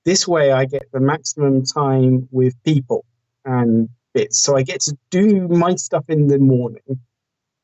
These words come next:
and I'm much more productive first thing. And during that period, I get to go to work and do the social interactions, come back, have tea, do bedtime routines and things, and then head to bed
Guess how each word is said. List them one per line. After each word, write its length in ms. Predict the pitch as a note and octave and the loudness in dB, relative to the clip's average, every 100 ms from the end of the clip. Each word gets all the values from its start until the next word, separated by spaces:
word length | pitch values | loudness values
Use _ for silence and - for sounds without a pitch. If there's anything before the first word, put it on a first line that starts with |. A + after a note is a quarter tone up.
| - | -4
and 140 | C3 | -2
I'm 180 | C3 C3 | 2 2
much 200 | D3 - | 0 -2
more 120 | C3+ | -4
productive 460 | C3 A#2 A#2 - G#2+ - - | -2 -6 -6 -8 -14 -14 -4
first 260 | B2+ A2 - | -2 -2 -6
thing. 240 | A2 A2 | -2 0
And 180 | A2 G#2 _ _ | -2 -4 _ _
during 240 | C#3+ A#2+ B2 | 0 2 2
that 200 | B2 - | 0 -2
period, 320 | A2+ A#2 A#2 | 0 2 0
I 100 | B2+ | -2
get 200 | A#2 - | -6 -6
to 60 | |
go 140 | - C#3 | -2 0
to 100 | D3 | 2
work 480 | C3 B2+ B2 C3 - C3 | 2 2 2 0 -4 -8
and 180 | A#2 A#2 _ | -10 -10 _
do 160 | C#3+ D3+ | -2 -2
the 120 | D3 | 0
social 380 | C#3 D#3+ D3 D3+ | 0 0 -2 0
interactions, 600 | C#3 C#3 C#3 C#3 C3+ B2+ | 0 0 -4 -4 -8 -6
come 180 | C3 B2+ | 0 0
back, 220 | C3+ C3+ - | 0 -6 -6
have 160 | C3+ - | -8 -4
tea, 480 | - C#3+ C#3 C#3 C3+ _ _ _ _ _ _ | 0 2 4 2 0 _ _ _ _ _ _
do 160 | C#3 C#3 | 0 2
bedtime 480 | C#3+ C#3 - C3+ C3 | 0 -2 -2 0 2
routines 560 | C3 B2 C3 B2+ B2 | 2 0 2 2 2
and 120 | B2 | -2
things, 300 | - B2 A#2+ B2 | -2 0 0 0
and 160 | A#2+ A#2 | 0 2
then 160 | A#2 | 2
head 300 | A2+ C#3 C3 | 0 -2 -2
to 100 | C3 | -4
bed 200 | B2+ B2 | -2 -2